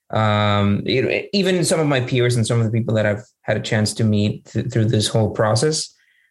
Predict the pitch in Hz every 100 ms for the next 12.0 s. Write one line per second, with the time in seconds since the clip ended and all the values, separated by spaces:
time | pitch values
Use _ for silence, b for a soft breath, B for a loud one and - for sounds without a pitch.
0 | b - 110 110 104 104 104 104 98 -
1 | _ _ - 175 131 123 127 156 156 151
2 | 139 180 170 170 156 147 139 135 - -
3 | _ _ _ _ - 127 123 - 123 139
4 | 143 - 123 123 120 117 165 139 135 131
5 | - - 117 123 131 123 123 151 175 277
6 | 285 190 202 185 160 143 131 B B -
7 | 127 113 107 104 - - 131 120 - 151
8 | 123 156 123 120 117 117 123 - _ _
9 | _ _ - - - 139 123 117 117 107
10 | 156 196 311 - - - - 135 160 160
11 | 131 123 127 120 123 117 113 113 131 127